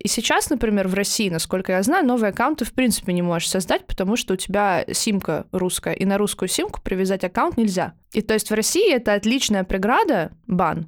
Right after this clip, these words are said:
для того, чтобы тебя не выследили даже с помощью создания еще одного аккаунта, потому что это тупо сложно сделать или практически невозможно. А теперь у всех развяжутся руки, и как бы я не знаю,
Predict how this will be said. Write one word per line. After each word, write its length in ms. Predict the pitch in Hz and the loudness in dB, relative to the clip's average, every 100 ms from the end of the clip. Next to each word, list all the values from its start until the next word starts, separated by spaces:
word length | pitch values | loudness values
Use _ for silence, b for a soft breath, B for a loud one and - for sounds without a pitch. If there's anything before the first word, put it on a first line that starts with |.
| - | -4
для 120 | 196 | -2
того, 320 | 190 196 339 | 0 2 2
чтобы 400 | 427 - 233 214 | 0 0 0 0
тебя 280 | 190 202 226 | 0 0 2
не 120 | 220 | 2
выследили 500 | 208 370 277 208 196 | 2 0 2 0 0
даже 280 | 185 240 247 | 2 2 0
с 60 | - | 0
помощью 380 | 226 285 - | 0 0 0
создания 540 | 208 202 185 233 254 208 | -2 0 2 2 2 2
еще 240 | 208 233 | 0 0
одного 280 | 196 175 170 | 0 0 0
аккаунта, 400 | 180 294 453 262 | 0 2 2 0
потому 240 | - 233 349 | -2 -2 0
что 140 | 247 | -2
это 80 | 240 | -2
тупо 200 | 294 - | -4 -2
сложно 360 | 240 233 220 | 0 2 2
сделать 380 | 196 196 170 156 | 2 2 0 0
или 120 | 240 | -2
практически 500 | 233 185 - 214 - | -2 -2 -2 -4 0
невозможно. 720 | 214 196 185 180 175 170 175 - | 0 2 0 0 0 -2 -6 -4
А 100 | 185 | -2
теперь 380 | - 214 311 440 | -2 0 0 2
у 60 | - | 0
всех 320 | - 233 220 | -2 0 0
развяжутся 640 | 208 196 220 208 185 - 220 | 0 0 2 2 0 -2 0
руки, 400 | 349 523 240 208 | 0 0 -2 -2
и 20 | |
как 220 | 208 185 | -4 -2
бы 80 | 190 | 0
я 140 | 247 | 2
не 100 | 330 | 2
знаю, 240 | 233 247 | 2 2